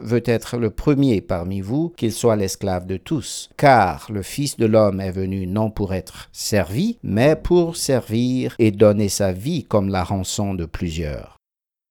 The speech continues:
Le rôle du chef vis-à-vis de sa femme. Le rôle du chef à l'égard de sa femme, tel que décrit en Éphésiens cinq, vingt-cinq à trente-deux, renforce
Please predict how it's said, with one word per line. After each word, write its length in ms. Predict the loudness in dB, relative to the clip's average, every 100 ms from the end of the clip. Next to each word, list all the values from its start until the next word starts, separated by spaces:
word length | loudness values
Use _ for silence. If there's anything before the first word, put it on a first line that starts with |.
| _ _ _ _ _ _ _
Le 60 | 4
rôle 240 | 6 4
du 140 | 0 -6
chef 500 | -4 -6 -8 -20 _
vis-à-vis 420 | -8 -4 -4 -4 -4
de 120 | -8
sa 180 | -8 -8
femme. 400 | -8 -12 -12 -20 _ _ _ _ _ _ 4
Le 80 | 8
rôle 220 | 8 6
du 100 | 2
chef 300 | 4 4 4
à 60 |
l'égard 340 | 2 4 4 2
de 100 | 0
sa 220 | -2 -4
femme, 340 | 0 0 0
tel 220 | -4 -6 -2
que 100 | -4
décrit 380 | -4 -4 -4
en 100 | -2
Éphésiens 460 | -4 -4 -6 -4 -4
cinq, 400 | -4 -4 -6 -10
vingt-cinq 500 | -10 -10 -6 -8 -6
à 80 | -10
trente-deux, 480 | -4 -4 0 0 4
renforce 760 | 6 6 4 0 0 -2 -8